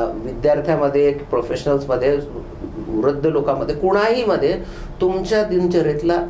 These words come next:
एक भाग, अ, एक ॲक्टिव्हिटी फिक्स्ड असेल तर तुमचं आयुष्यातली नियमितपणा जो निर्माण होतोय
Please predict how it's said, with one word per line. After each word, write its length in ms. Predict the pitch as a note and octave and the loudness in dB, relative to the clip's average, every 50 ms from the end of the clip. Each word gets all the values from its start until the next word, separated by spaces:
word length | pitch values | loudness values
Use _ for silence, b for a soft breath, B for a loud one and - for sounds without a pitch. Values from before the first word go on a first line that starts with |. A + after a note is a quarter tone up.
| - - - - | -8 -6 -2 2
एक 340 | F3+ G3+ A3 B3+ A#3+ A3 - - - - | 4 4 4 2 0 -2 -4 -8 -6 -4
भाग, 260 | - B2 C#3 C#3 C3+ C#3 C#3 - - - - - - - - - - A2+ | -2 0 2 2 0 -2 -4 -8 -14 -16 -16 -14 -14 -14 -14 -4 -2 -2
अ, 40 | A2+ A2 - C3 C#3 C3+ - | -2 0 -2 -4 -4 0 2
एक 320 | F3 G#3+ A#3 A#3+ A#3 - - - - | 4 4 4 2 0 -2 -6 -4 -2
ॲक्टिव्हिटी 580 | D#3+ D#3 - - F3 F3 E3+ F3 F3 F3 F3 | -2 -2 0 2 4 4 4 4 2 2 0
फिक्स्ड 500 | - - - B3+ B3+ - - - - - | 0 -2 -2 -2 -2 -2 -4 -6 -2 -2
असेल 380 | B2+ A2 - A2 G#2 - - - - - - - - B B B B B B B - - - - | -2 -2 -2 -4 -4 -4 -6 -8 -12 -14 -16 -16 -16 B B B B B B B -14 -8 -2 2
तर 240 | G#3 A3 A3+ A3+ G#3+ A3 - | 2 4 4 2 2 0 0
तुमचं 460 | G3 F3 F3+ F3 E3 F3 G#3 G#3 G3 - | 0 2 2 2 2 2 2 2 2 2
आयुष्यातली 600 | D#3+ D#3+ D#3+ D#3+ - - F3+ D#3+ E3 F3 F#3 F#3 F3+ | 2 2 2 2 0 0 -2 -2 -2 -2 0 2 4
नियमितपणा 680 | E3+ D#3+ D3+ D3+ D#3 F3 F3 E3+ E3+ E3+ E3 E3 D#3+ | 4 4 4 4 4 4 2 2 2 2 2 2 2
जो 160 | D#3+ E3 D#3+ | 2 2 4
निर्माण 400 | D#3+ D#3 C#3 - - C3+ C3+ C#3 | 4 2 2 2 2 2 2 2
होतोय 340 | C#3 C3 - - C3+ C3+ | 2 0 2 2 4 4